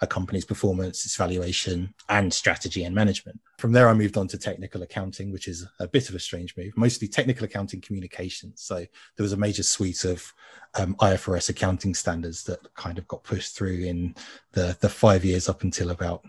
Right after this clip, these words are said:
two thousand and nineteen when I left that role. Um, and I helped kind of brought that, uh, investor-facing knowledge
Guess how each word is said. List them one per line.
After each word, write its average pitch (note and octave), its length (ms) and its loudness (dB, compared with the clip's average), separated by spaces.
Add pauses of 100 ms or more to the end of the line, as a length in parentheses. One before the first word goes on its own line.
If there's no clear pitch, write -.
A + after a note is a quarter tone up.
(200)
two F2+ 200 -6
thousand F2+ 640 -2
and F#2+ 180 0
nineteen F#2 400 -2
when F2 100 -4
I E2+ 40 -4
left F#2 200 -6
that F2 120 -2
role. F2 200 -8 (1000)
Um, G#2+ 380 10
and A2+ 120 10
I A2 80 10
helped A2+ 280 8
kind G#2 240 8
of G2 280 4
brought B2+ 240 10
that, G2 220 0 (260)
uh, F#2+ 140 2
investor-facing G2+ 840 4
knowledge F2 420 -6